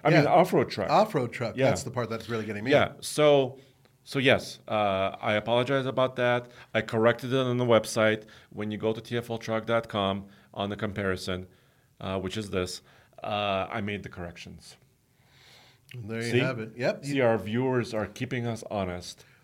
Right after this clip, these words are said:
Speaker 2: But that's
Speaker 1: Yeah.
Speaker 2: the important
Speaker 1: Yeah.
Speaker 2: part, is that it's a community, and the fact that you guys are able to reach out to us, and we re-, we try to respond as quickly as possible. Sometimes, I mean, we're hopping on or off a plane, and maybe we don't have, you know, a connection, but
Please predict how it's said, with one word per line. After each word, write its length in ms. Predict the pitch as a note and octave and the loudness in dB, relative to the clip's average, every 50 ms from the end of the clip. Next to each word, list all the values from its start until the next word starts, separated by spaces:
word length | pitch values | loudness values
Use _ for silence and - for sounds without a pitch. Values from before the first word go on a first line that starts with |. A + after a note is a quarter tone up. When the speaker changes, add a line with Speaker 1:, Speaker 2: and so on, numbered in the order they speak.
| _ - | _ -6
Speaker 2:
But 80 | - D3+ | 0 2
that's 200 | F3+ G3 F#3 - | 4 4 4 2
Speaker 1:
Yeah. 60 | - | 2
Speaker 2:
the 60 | F#3 | 2
important 360 | F3+ F3 - D#3+ E3+ E3 C#3+ G#2 | 2 2 0 -2 -2 -2 0 -2
Speaker 1:
Yeah. 60 | G#2+ | -2
Speaker 2:
part, 160 | C3 B2 A2+ | -2 -2 -4
is 140 | A#2 G#2+ G#2+ | -4 -4 -4
that 160 | B2 A#2+ A#2+ | -4 -2 -4
it's 140 | A#2+ A#2+ - | -4 -6 -8
a 40 | A#2 | -10
community, 520 | - A#2+ B2+ C3+ C#3 C3+ A#2+ A2 A2+ A2 | -8 -6 -4 -2 -2 -2 -4 -4 -4 -6
and 140 | A2 A2+ A2+ | -4 -6 -6
the 60 | G#2+ | -4
fact 240 | - B2+ A#2 A#2 - | -2 -2 -2 -2 -4
that 60 | B2+ | -6
you 140 | A#2+ A#2+ A#2+ | -8 -6 -2
guys 300 | B2+ B2 B2 B2 A#2+ A#2+ | 0 2 2 2 0 0
are 40 | A#2+ | -2
able 180 | A#2+ A#2+ A#2 A2+ | -2 -2 -2 -4
to 80 | A2+ | -4
reach 220 | A2+ A#2 A2+ A2+ - | -4 -6 -4 -2 -2
out 160 | B2 A#2+ A#2+ | -2 -2 -2
to 120 | - A2+ G#2+ | -4 -8 -8
us, 220 | A2 A2 A2 - | -8 -8 -8 -8
and 180 | A2+ G2+ G2 - - - - _ _ - | -10 -10 -12 -14 -20 -20 -20 _ _ -6
we 100 | B2+ B2+ | -4 -2
re-, 240 | B2+ B2 B2 B2+ B2 B2 - - B2+ | -2 0 -2 -4 -4 -8 -14 -10 -4
we 220 | B2 C3+ D#3 D#3 D3+ | 0 0 0 0 -2
try 200 | D#3 - D#3+ D3 | -2 0 0 2
to 80 | C#3 | 2
respond 380 | B2 A#2 A#2 - - B2 A2+ A2 | 0 -4 -4 -4 -4 -6 -4 -6
as 80 | - - | -8 -10
quickly 400 | - - C3+ B2+ B2 - A#2+ G#2+ | -8 -6 -4 -4 -4 -6 -8 -8
as 140 | G#2 - - | -8 -8 -6
possible. 580 | - A2+ G#2 A2 G#2+ - G2 G2+ A2 G#2+ - - - - - _ - | -4 -4 -4 -4 -6 -8 -8 -8 -8 -10 -10 -14 -20 -20 -20 _ -4
Sometimes, 680 | - - G#3+ B3+ A#3+ A#3+ G3+ F3 D#3 D3 C3+ C3+ - - | 2 2 4 4 6 4 6 6 4 2 0 -2 -4 -4
I 60 | D3 | -2
mean, 360 | C3+ C3+ C3 B2+ A#2 G#2 F#2+ - - _ - | 0 0 0 -2 -4 -8 -12 -18 -20 _ -8
we're 120 | C#3 C3 A#2+ | -4 -4 -2
hopping 320 | A2+ C#3+ D3+ D3 D3+ B2+ | 0 0 -2 0 -2 -2
on 240 | B2 B2+ C3 C3 C3 | -2 0 0 0 0
or 140 | B2 A#2 A#2 | 0 0 0
off 200 | A#2 A#2+ A#2+ A#2+ | 0 0 0 -2
a 60 | A2 | -4
plane, 600 | - - - A#2 A2+ A#2+ B2+ C3+ C#3+ D3+ D3 D3 - - - _ _ _ _ | -12 -10 -8 -6 -4 -2 -2 -2 -4 -6 -8 -12 -18 -20 -20 _ _ _ _
and 340 | - A2+ A#2 A2 A2 A2+ A2+ | -8 -6 -4 -4 -2 -4 -2
maybe 220 | A2+ A#2 A#2 A2+ A2+ | -2 -4 -4 -4 -4
we 120 | A#2 A#2+ | -4 -2
don't 180 | A2+ A2+ A#2 A2 | -2 -4 -4 -4
have, 260 | G#2 A2+ A2 A2 A2 A2 - - G#2+ - - | -4 -6 -6 -6 -8 -10 -14 -16 -18 -16 -10
you 140 | A#2+ A#2 A2+ | -8 -6 -6
know, 160 | G#2 G2+ G2+ | -6 -6 -8
a 80 | G2 G2+ - _ - | -10 -12 -14 _ -12
connection, 540 | - A2 G#2+ A2 A#2 - - D3+ C#3 C3+ | -8 -6 -6 -6 -6 -6 -6 -6 -6 -6
but 360 | B2+ C3 B2 A2 A2 - - | -6 -4 -6 -6 -6 -8 -12